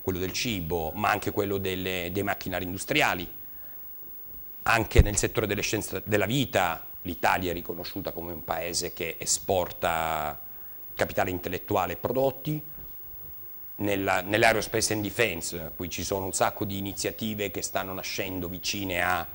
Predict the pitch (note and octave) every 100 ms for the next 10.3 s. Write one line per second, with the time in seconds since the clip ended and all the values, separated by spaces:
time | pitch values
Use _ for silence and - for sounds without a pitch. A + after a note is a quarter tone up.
0 | - - - - - - G2 - G#2+ G2+
1 | F#2+ F2+ - F#2+ F#2 - G2+ F2+ F2 F2
2 | E2+ E2 D#2+ D#2+ F2 F2 E2 - E2 E2+
3 | - - F2+ G2 F2 F2 F2 - D2 -
4 | - - - - - - - - - -
5 | - - - - - - - - - -
6 | - - D#3 A3 F3+ D3 - F#3+ D#3+ C#3+
7 | B2 A#2 A2 A#2+ G#2+ G2+ - A3+ D3 A#2+
8 | G#2+ A2 G2 F#2+ - F#2 E2+ - - -
9 | - - - - - - - - G2+ G#2
10 | F2+ D#2+ -